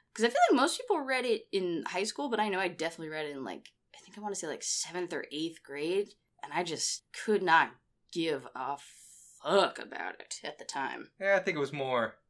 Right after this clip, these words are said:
Speaker 2: middle school, or at least early half of high school. Maybe both.
Speaker 1: <laughs> Yeah. Just gave it
Speaker 2: Yeah,
Speaker 1: to
Speaker 2: you
Speaker 1: you
Speaker 2: know what?
Speaker 1: again.
Speaker 2: This might have been one that was assigned twice.
Speaker 1: Ugh.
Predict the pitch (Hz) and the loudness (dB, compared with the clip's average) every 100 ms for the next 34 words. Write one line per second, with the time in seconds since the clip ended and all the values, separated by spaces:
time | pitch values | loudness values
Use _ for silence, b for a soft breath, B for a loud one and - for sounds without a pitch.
0 | _ - 139 139 113 - 117 98 95 135 | _ -2 4 4 2 -2 -4 -4 -4 -2
1 | 151 151 135 - 135 135 110 120 117 98 | -2 0 -2 0 2 4 6 4 4 0
2 | 98 101 - - 95 - 220 285 294 302 | -2 -6 -10 -14 -16 -2 0 2 4 4
3 | 240 - - _ _ _ - - - - | 4 2 -2 _ _ _ -2 -2 0 4
4 | 349 403 403 330 240 262 262 b b b | 12 12 12 12 12 12 12 b b b
5 | b - - 175 175 370 339 285 277 240 | b -6 2 4 6 8 12 12 12 12
6 | - 262 233 196 190 196 170 156 139 143 | 12 10 12 10 10 12 10 10 4 4
7 | 131 110 104 95 101 - 147 160 | 4 2 -2 -2 -2 -6 0 0